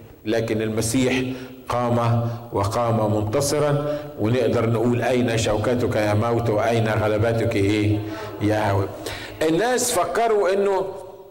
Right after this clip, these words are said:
ب-، مش قادرين يصدقوا حكاية القيامة دي، ولغاية النهاردة الكتاب بيتكلم عن نوعين من الناس في، في مواجهة القيامة دي. بولس الرسول لما كان بيوعظ في ال-، في العهد الجديد،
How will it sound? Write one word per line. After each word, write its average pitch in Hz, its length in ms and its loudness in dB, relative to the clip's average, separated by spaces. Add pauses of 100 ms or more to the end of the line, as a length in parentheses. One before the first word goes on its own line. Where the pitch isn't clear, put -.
(260)
ب-، 143 80 0
مش 175 200 0
قادرين 226 280 0
يصدقوا 165 480 0
حكاية 147 460 -2
القيامة 120 400 0
دي، 107 160 0
ولغاية 123 440 0
النهاردة 127 400 0
الكتاب 117 360 -2
بيتكلم 123 440 0
عن 120 220 0
نوعين 123 380 0
من 117 120 0
الناس 120 460 0 (420)
في، 113 400 0
في 120 100 0
مواجهة 120 520 0
القيامة 107 480 0
دي. 104 140 -4
بولس 165 400 2
الرسول 165 400 2
لما 147 180 2
كان 165 260 0
بيوعظ 156 480 2 (400)
في - 120 -2
ال-، 127 220 2
في 127 100 0
العهد 139 360 0
الجديد، 131 760 0